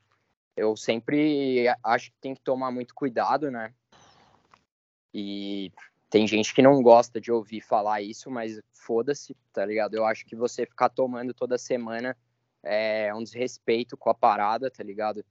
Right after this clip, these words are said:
E só vai fazer mal. Você vai começar a abrir portal que não precisa, entendeu? E, mas experienciar a parada é muito bom. Eu acho que é, é ótimo.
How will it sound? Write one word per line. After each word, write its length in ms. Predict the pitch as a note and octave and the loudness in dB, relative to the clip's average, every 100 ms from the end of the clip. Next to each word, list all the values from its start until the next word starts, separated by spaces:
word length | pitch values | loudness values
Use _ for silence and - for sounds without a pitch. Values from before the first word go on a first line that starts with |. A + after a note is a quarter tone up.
| _ _ - | _ _ -16
E 100 | G#2+ | -14
só 160 | - A2 | -4 0
vai 160 | A2 | 2
fazer 320 | A2 B2+ A2+ B2 | 2 0 2 2
mal. 320 | C3+ G#2+ - - | 4 2 0 -10
Você 160 | - | -8
vai 100 | G#2+ | -6
começar 420 | - A2 A2 - A2+ | -6 -10 -10 0 0
a 40 | |
abrir 260 | A2 G#2+ G#2+ | 0 -6 -6
portal 500 | B2+ A#2 - A#2 A2+ | -2 -2 0 -2 -2
que 160 | - | -12
não 100 | A2+ | -14
precisa, 520 | A2 C3+ - A#2 F#2+ | -6 -8 -6 -12 -12
entendeu? 440 | F2 - G2+ G#2 G2+ _ _ _ _ _ _ _ | -16 -14 -2 0 0 _ _ _ _ _ _ _
E, 720 | G#2+ G#2+ G#2+ G#2 G#2 G#2 G2+ F#2+ - | -2 0 0 0 -2 0 -2 -2 -4
mas 280 | G#2 G#2+ | 0 0
experienciar 800 | G2+ - A#2 A#2+ B2 A#2+ B2 A#2 | -2 2 4 4 -2 -2 4 6
a 60 | B2+ | 6
parada 560 | C3 G#2+ G#2 D3 D3 | 4 0 0 -2 -2
é 100 | G#2+ | -4
muito 320 | G#2+ A2 A2+ _ | -6 -10 -14 _
bom. 240 | E3+ C#3+ F#2+ _ _ | -2 -2 -4 _ _
Eu 80 | G2 | -8
acho 220 | G2 - | -8 -10
que 100 | - | -6
é, 200 | A2 G#2+ G#2 _ _ _ _ _ _ - | -2 -2 -6 _ _ _ _ _ _ -6
é 80 | A2+ | -2
ótimo. 440 | B2+ - - G2 | -2 -4 -14 -20